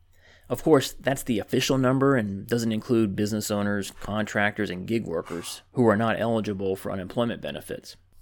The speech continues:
As a matter of fact, a smaller share of American adults were employed in the month of April than ever before. Records go back to nineteen forty-eight.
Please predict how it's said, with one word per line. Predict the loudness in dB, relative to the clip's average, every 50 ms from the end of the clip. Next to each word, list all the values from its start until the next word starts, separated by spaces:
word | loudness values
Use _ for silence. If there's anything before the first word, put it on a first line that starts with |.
| -20 -20 _ _ _ _ _ _ _ _ _ _ _ _ _ _ -10
As | -4 0
a | 0 2
matter | 4 4 2 2
of | 0
fact, | 0 -4 -4 -2 -2 -4 -4 -8 -12 -20 -10 -8
a | -6
smaller | -6 -4 -4 -2 0 2 2 2 0 0 -2
share | -4 -4 -2 -2 -2 -2
of | -2 -4
American | -4 -6 -4 -2 -2 -2 -2 -2 -4
adults | -4 -4 -4 -4 -4 -4 -6 -8 -10 -8
were | -6 -6
employed | -6 -6 -8 -10 -10 -8 -4 -2 -2 -2 -2 -4
in | -6
the | -6
month | -4 -4 -4 -4 -4
of | -6 -6 -6
April | -6 -8 -6 -6 -6 -6 -8 -12 -20 -20 -20 -8 -4
than | -2 -2 -2 -4 -6 -4
ever | -2 -2 -2 0 0 0 0
before. | 0 0 -2 -2 -4 -6 -4 -2 -2 -2 -4 -6 -10 _ _ _ _ _ _ _ _ _ _ _ _ _ _ _ _ _ _
Records | -6 -6 -4 -4 -4 -6 -4
go | -6 -6 -2
back | -2 -2 -2 -4 -6
to | -10 -8
nineteen | -6 -4 -4 -4 -6 -8 -10 -8 -6 -4 -4 -4
forty-eight. | -6 -8 -6 -4 -4 -4 -4 -4 -8 -10 -10 -8 -8 -8 -8 -10 -14 -20 -20